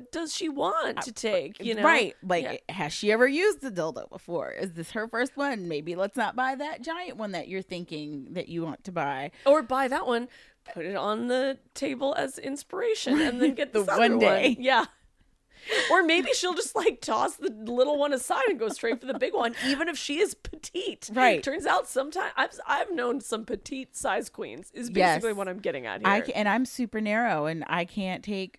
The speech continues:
Speaker 2: like, really huge anythings. Like, it takes a lot of work for me to get there, and peop-, you wouldn't think that 'cause I'm a bigger girl, and so it's like, no, I, I need more information.
Speaker 1: Yeah, but
Speaker 2: Yeah.
Speaker 1: I mean, b-, people, like, think that because I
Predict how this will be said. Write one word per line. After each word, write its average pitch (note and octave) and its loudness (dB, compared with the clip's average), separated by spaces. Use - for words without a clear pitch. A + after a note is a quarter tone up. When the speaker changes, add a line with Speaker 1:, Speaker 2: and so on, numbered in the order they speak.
Speaker 2:
like, D#3+ -4
really E3+ -4
huge F3+ -4
anythings. F3+ 0
Like, F#3 2
it F3+ -6
takes A#3 -2
a F#3 -4
lot F#3 4
of G#3 -6
work A3 -2
for B3+ -2
me A#3+ 0
to A#3 -4
get C4+ 0
there, D#4 2
and B3+ -2
peop-, A3 -8
you D#3 -12
wouldn't E3 -4
think F#4+ -4
that G3 -2
'cause E3 -18
I'm C#3+ -8
a G3 -6
bigger G3+ -6
girl, B3 0
and D#3 -4
so D#3 -2
it's E3+ -8
like, G#3 -10
no, D4+ -4
I, B3 -6
I G3+ -10
need G#3 -8
more G3 -8
information. - -10
Speaker 1:
Yeah, G#4 2
but - -6
Speaker 2:
Yeah. B3 0
Speaker 1:
I C4 2
mean, C4+ 0
b-, - -16
people, A#3+ 0
like, F3+ -4
think F#3+ -8
that F#3 -4
because F3+ -8
I E3+ -8